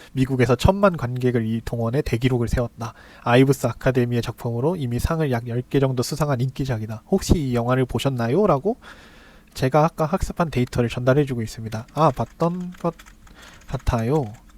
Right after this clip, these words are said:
그리고 아까 제가 저장한 것 중에 또 하나 있었죠. "프랭키라는 사람에 대해서 아시나요?" 라고 이렇게 물어볼게요. 네, 그러면 제가 아까 입력했던 것에 대해서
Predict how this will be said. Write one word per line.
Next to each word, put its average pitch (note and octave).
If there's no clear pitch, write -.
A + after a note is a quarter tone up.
그리고 B2
아까 F3
제가 B2+
저장한 B2
것 B2
중에 A#2
또 D#3+
하나 F#3
있었죠. B2+
"프랭키라는 C#3
사람에 C#3+
대해서 B2
아시나요?" C3
라고 A#2+
이렇게 A2+
물어볼게요. A2
네, -
그러면 B2+
제가 A#2
아까 A2
입력했던 A2+
것에 A2+
대해서 A2+